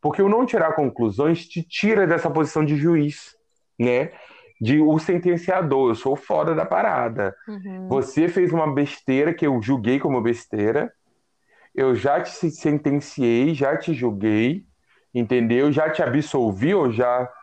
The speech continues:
Speaker 1: <laughs> ou, ou entendi que você é culpado, e já dei sua ten-, sua sentença.
Speaker 2: Com
Speaker 1: E muitas das
Speaker 2: certeza.
Speaker 1: vezes você, você distancia de uma pessoa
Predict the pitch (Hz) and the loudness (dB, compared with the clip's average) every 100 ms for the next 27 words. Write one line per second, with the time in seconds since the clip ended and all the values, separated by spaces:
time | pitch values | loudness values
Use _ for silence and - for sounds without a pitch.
0 | - - _ 113 - - 101 - - 113 | -20 -20 _ -4 -2 -4 -4 -8 -4 -2
1 | 135 147 131 113 143 - 135 123 131 120 | 0 0 0 0 -2 -2 -2 0 -2 -2
2 | 143 - 139 127 131 143 185 - - - | -4 -2 -2 0 0 2 0 -2 -6 -2
3 | 180 202 180 165 196 - 269 285 - - | 0 2 2 2 0 -2 -2 -2 -4 -2
4 | 208 208 311 359 339 147 147 - 98 90 | -2 -2 -4 -2 -2 -2 -4 -4 -6 -6
5 | - 185 - - 143 196 226 208 190 135 | -10 -12 -10 -4 0 2 4 4 2 2
6 | 147 202 214 170 160 175 - 170 175 180 | 4 4 2 0 0 0 0 2 2 0
7 | - _ 87 135 - 117 139 139 151 135 | -4 _ -8 -8 -6 -2 -2 0 -2 -2
8 | 160 208 202 202 208 190 180 156 147 - | -4 0 0 0 -2 0 0 -2 -4 -2
9 | 190 208 160 104 | 0 2 0 0